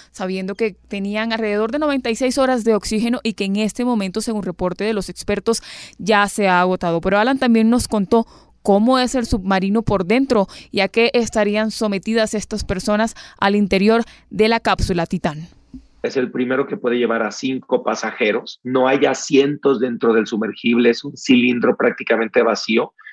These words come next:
Speaker 2: en el cual te acomodas, hay una repartición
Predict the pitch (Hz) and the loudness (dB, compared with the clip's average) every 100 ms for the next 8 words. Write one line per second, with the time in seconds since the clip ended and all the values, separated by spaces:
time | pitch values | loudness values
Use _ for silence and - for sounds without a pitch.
0 | _ - 123 120 110 - 127 120 123 - | _ 0 4 6 4 4 4 6 4 0
1 | - 120 110 - 123 117 127 135 135 120 | -4 -2 -2 0 0 2 2 2 4 0
2 | 107 - - _ _ - - 123 120 117 | -2 -8 -14 _ _ -4 0 2 2 0
3 | 117 117 107 120 107 131 127 | 0 -2 -6 -6 -6 -2 -2